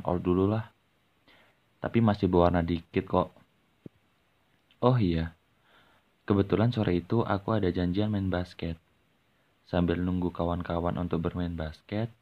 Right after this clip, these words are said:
aku duduk di semacam tribun kecil gitu di pinggiran lapangan basket. Sambil bengong liatin orang-orang lari, sambil sesekali main H P, ya karena aku datang terlalu cepat hari ini.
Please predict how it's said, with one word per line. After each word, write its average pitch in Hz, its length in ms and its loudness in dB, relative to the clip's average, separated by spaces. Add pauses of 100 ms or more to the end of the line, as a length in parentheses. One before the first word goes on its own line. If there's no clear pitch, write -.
(340)
aku 101 400 0
duduk 98 160 2
di 92 80 0
semacam 92 480 -4
tribun 87 320 -2
kecil 85 320 -8
gitu 92 400 -2
di 87 160 -4
pinggiran 85 400 -4
lapangan 85 340 -4
basket. 85 540 -6 (840)
Sambil 87 320 2
bengong 92 380 2
liatin 85 340 -2
orang-orang 85 400 -4
lari, 104 600 -2 (680)
sambil 98 320 4
sesekali 95 540 -2
main 87 240 0
H 82 160 -6 (100)
P, 110 320 -4 (1200)
ya 90 160 0
karena 85 460 -2
aku 87 180 -4
datang 82 300 -2
terlalu 82 240 -6
cepat 104 420 -6
hari 87 240 -6
ini. 82 180 -8